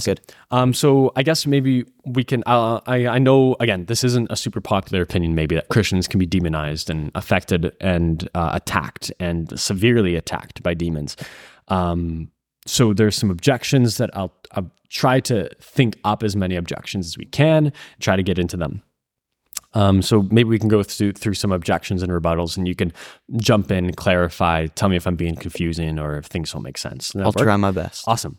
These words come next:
Speaker 1: All right. So, oh, so what are some objections? Uh, let's, and a lot of these come from the Bible, so, which I appreciate. So First John three verse eight says,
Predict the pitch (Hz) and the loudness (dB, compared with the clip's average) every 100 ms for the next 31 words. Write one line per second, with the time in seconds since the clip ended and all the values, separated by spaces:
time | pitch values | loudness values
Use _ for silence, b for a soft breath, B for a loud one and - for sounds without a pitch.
0 | _ 123 92 B B B - 143 123 120 | _ 0 0 B B B 0 4 6 4
1 | 110 _ 143 127 117 143 139 131 131 113 | 0 _ -2 0 -4 0 2 2 2 2
2 | 107 90 - 78 - 107 104 101 101 101 | 0 -2 -8 -8 -6 -2 2 2 2 0
3 | - 123 - - - 120 110 - 107 - | 0 -2 0 -6 -4 -2 -2 -4 -14 0
4 | 143 135 139 139 - 117 - 104 98 92 | 4 4 4 2 2 0 2 2 2 2
5 | 82 - 104 92 92 85 92 - 73 - | -2 -4 -6 -2 -4 -4 -6 -6 -10 -2
6 | 110 98 - 147 135 127 113 110 107 104 | -2 -2 2 2 2 -2 0 2 2 0
7 | - - 113 107 101 98 - 95 - - | -2 -2 0 2 0 -2 -4 -4 -4 -4
8 | 85 85 - | -4 -6 -10